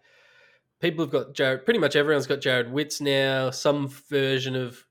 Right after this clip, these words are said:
of Tim English, and maybe holding a Max Gawn still, but it's, it's, it's a tough one. Ideally, you'd have Braden Preuss, 'cause he's still in sixteen percent of teams,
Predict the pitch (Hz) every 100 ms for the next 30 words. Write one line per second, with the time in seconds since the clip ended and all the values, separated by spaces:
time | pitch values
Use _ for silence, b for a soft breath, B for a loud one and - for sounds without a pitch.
0 | _ - 131 117 - - 135 131 131 131
1 | 127 131 123 123 127 120 127 123 123 123
2 | 120 127 - - 120 120 123 - 123 117
3 | - 170 160 _ _ b b b b _
4 | 139 - - - _ - - - - 156
5 | - - 151 180 147 127 156 160 - 175
6 | 180 170 147 143 147 135 131 139 135 131
7 | 120 - 135 127 - - 131 135 - 135
8 | 120 - 123 - 123 123 127 120 113 131
9 | 117 117 131